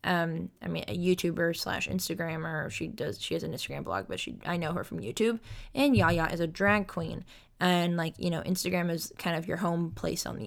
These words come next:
internet. You can link it to your website, your YouTube channel, your projects, your,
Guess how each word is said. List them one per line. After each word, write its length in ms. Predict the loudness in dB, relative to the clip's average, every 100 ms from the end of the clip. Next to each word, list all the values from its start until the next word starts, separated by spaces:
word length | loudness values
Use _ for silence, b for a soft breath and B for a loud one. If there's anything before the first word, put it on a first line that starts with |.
| 0
internet. 360 | 2 4 4 2
You 100 | -2
can 160 | -4
link 120 | -6
it 120 | -8 -6
to 100 | -2
your 100 | 4
website, 480 | 4 4 0 -2
your 120 | 0 2
YouTube 340 | 2 0 -4
channel, 300 | -4 -4 -2
your 140 | -4
projects, 640 | 2 6 6 4 -2 -4 -4
your, 260 | -2 -2